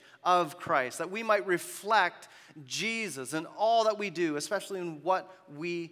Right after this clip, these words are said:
say. The gospel transforms our lips and our tongue and our mouth, that we might speak like Jesus. And how did he speak?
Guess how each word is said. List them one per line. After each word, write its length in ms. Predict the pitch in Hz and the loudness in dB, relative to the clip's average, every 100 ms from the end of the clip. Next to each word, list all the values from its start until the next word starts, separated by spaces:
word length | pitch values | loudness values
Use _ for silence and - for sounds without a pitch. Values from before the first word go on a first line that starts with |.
| 170 | -12
say. 400 | - 165 151 127 | -12 -4 -4 -2
The 80 | 131 | -2
gospel 320 | 165 165 156 | -2 -2 -8
transforms 840 | - 156 151 - 185 208 185 151 | -6 -6 -6 -8 -6 -2 -2 -2
our 120 | 127 | -4
lips 480 | 127 175 208 - - | -2 0 -2 -2 -10
and 80 | 131 | -8
our 120 | 120 | -8
tongue 440 | - - 202 196 160 | -10 -6 -2 0 0
and 100 | 127 | -2
our 120 | 120 | -4
mouth, 680 | 127 151 190 190 123 117 - _ - - | -6 -2 0 2 -2 -8 -20 _ -20 -10
that 80 | 156 | -6
we 160 | 156 190 | -2 0
might 240 | 180 143 | 0 -2
speak 640 | - - - - 220 - | -4 -8 -10 -6 -6 -4
like 200 | 147 131 | -4 -4
Jesus. 680 | 123 151 208 185 113 - - - _ _ _ _ _ | -6 -4 -4 -4 -10 -16 -20 -20 _ _ _ _ _
And 100 | 107 | -8
how 160 | 160 214 | 6 8
did 100 | 220 | 8
he 160 | 208 240 | 2 -2
speak? 600 | - 233 277 277 - | -4 -4 -6 -8 -16